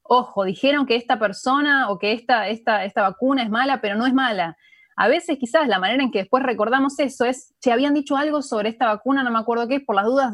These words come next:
dudo". Entonces también hay que tener cuidado con qué eco y qué lugar le damos a las cosas falsas y hasta qué punto hay que seguir reproduciendo la existencia de esa desinformación, porque después la, la realidad es que todos nosotros estamos consumiendo información en, en este mundo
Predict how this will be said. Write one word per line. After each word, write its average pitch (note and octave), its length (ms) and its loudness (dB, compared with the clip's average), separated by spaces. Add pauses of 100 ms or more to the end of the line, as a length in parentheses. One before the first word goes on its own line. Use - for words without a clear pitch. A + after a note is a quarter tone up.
dudo". G#3+ 580 -2 (180)
Entonces C#4 380 -4
también D4+ 240 0
hay D4 80 -2
que B3+ 100 -4
tener B3+ 200 0
cuidado C#4 280 0
con G3 240 -8
qué B3 320 0
eco G3+ 240 -4
y F3 80 -8
qué A3+ 120 2
lugar A3 340 0
le F#3 100 -4
damos F#3 300 -4
a F#3 40 -4
las E3 140 -6
cosas F3+ 320 -8
falsas E3+ 600 -4 (220)
y F#3+ 140 -2
hasta G3+ 200 -2
qué A3 120 0
punto C4 340 2
hay A3+ 100 -2
que A#3 100 -6
seguir A#3 500 -2 (640)
reproduciendo G#3+ 920 0
la A#3+ 60 0
existencia C#4 640 -2
de F#3+ 60 0
esa G3+ 160 -4
desinformación, C4 760 -2
porque A#3+ 260 -2
después D4 360 -2
la, G3 180 2
la F#3 140 -2
realidad G3+ 420 0
es F#3 80 -10
que G#3+ 100 -8
todos C4 220 0
nosotros C4 300 -4
estamos A3+ 240 -4
consumiendo G#3 440 -6
información G3+ 680 -6
en, F3 140 -8
en F3+ 200 -8
este G3 220 -8
mundo F#3 440 -6